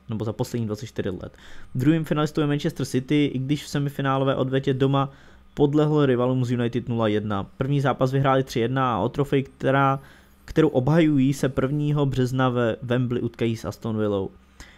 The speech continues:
Fanoušci Villy finále pořádně oslovili, a to když po odpískání vtrhli na hřiště,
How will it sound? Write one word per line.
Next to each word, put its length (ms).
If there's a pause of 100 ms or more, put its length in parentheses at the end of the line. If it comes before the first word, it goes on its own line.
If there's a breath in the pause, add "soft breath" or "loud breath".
Fanoušci 540
Villy 360
finále 420
pořádně 400
oslovili, 520 (280 loud breath)
a 100
to 120
když 200
po 140
odpískání 720
vtrhli 320
na 140
hřiště, 460